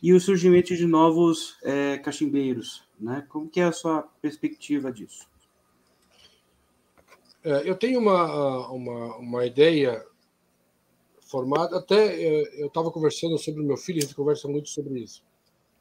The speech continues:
Speaker 2: O Brasil, ele passa pra, pra um momento de transição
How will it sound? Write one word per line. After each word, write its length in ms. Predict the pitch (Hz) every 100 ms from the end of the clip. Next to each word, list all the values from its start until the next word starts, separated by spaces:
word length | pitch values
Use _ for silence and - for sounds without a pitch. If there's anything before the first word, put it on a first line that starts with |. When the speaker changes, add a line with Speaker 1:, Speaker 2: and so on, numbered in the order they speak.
| _ _ _ _ _ _ _ _ _
Speaker 2:
O 40 | 147
Brasil, 500 | 170 156 214 240 190
ele 140 | 170
passa 420 | 170 175 170 170
pra, 640 | - - 139 135 127 120 - 127 -
pra 100 | 165
um 40 |
momento 360 | 175 165 190 180
de 100 | 160
transição 760 | 180 180 165 - 170 147 113